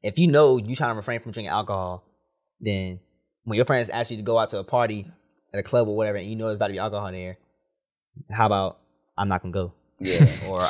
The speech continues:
Speaker 2: Or I, I'ma leave early.
Speaker 1: "Or I'ma
Speaker 2: I'm
Speaker 1: leave
Speaker 2: not gonna
Speaker 1: early."
Speaker 2: be out all night.
Speaker 1: Exactly.
Speaker 2: Yeah.
Speaker 1: Or, "Let's, how, how about we go to a restaurant instead or something?" Or, like,
Speaker 2: Mm-hmm.
Speaker 1: like, we can link up, or I'll link up with y'all afterwards.
Speaker 2: Yeah.
Speaker 1: Like, when y'all come back,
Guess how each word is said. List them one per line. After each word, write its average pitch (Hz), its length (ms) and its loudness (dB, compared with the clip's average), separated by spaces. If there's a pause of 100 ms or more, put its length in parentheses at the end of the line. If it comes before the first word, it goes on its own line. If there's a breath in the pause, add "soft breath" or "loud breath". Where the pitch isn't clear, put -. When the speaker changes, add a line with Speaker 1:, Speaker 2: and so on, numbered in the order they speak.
(120)
Speaker 2:
Or 107 140 6
I, 120 120 6
I'ma 123 240 2
leave 135 200 0
early. 127 360 4
Speaker 1:
"Or 127 100 0
I'ma - 20 4
Speaker 2:
I'm 135 80 2
Speaker 1:
leave 135 60 2
Speaker 2:
not 131 100 2
gonna 135 100 8
Speaker 1:
early." 131 80 6
Speaker 2:
be 131 60 4
out 123 120 6
all 107 140 2
night. 104 120 -4
Speaker 1:
Exactly. 107 240 0
Speaker 2:
Yeah. 98 220 0
Speaker 1:
Or, 123 360 6
"Let's, 123 160 0
how, 131 200 4
how 123 120 2
about 120 140 2
we 120 60 4
go 113 80 0
to 110 100 -2
a - 20 0
restaurant 107 320 -4
instead 98 280 -4
or 87 40 -8
something?" 82 260 -14
Or, 92 100 -8
like, 92 160 -6
Speaker 2:
Mm-hmm. 92 200 -10
Speaker 1:
like, 110 120 0
we 135 80 2
can 120 120 -2
link 120 160 -4
up, 131 180 6
or 107 100 -2
I'll 110 120 0
link 113 100 -8
up 113 40 -8
with 110 100 -8
y'all 113 180 2
afterwards. 101 500 -6
Speaker 2:
Yeah. 110 100 2
Speaker 1:
Like, 95 220 2
when 104 40 -10
y'all 110 140 -2
come 107 180 -8
back, 104 220 -4